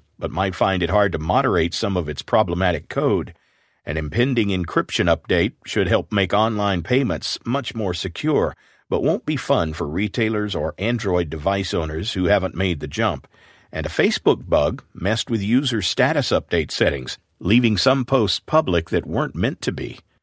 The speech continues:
In other platform news, Encyclopedia Britannica wants to help solve Google's misinformation problem by providing informational snippets you can trust.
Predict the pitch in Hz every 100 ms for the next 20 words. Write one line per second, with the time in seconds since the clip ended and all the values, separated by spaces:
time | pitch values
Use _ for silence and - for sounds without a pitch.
0 | _ _ _ _ 98 107 123 117 120 117
1 | - 113 107 107 104 113 - 98 82 113
2 | - 110 123 120 104 87 85 123 135 135
3 | 80 73 85 92 - 87 101 - - 104
4 | 98 82 92 147 85 71 87 95 107 98
5 | 82 85 - 90 73 85 80 95 - _
6 | _ - 98 92 101 107 107 104 104 127
7 | 131 117 131 120 101 82 - 165 - 85
8 | - - - - 71 - 147 - -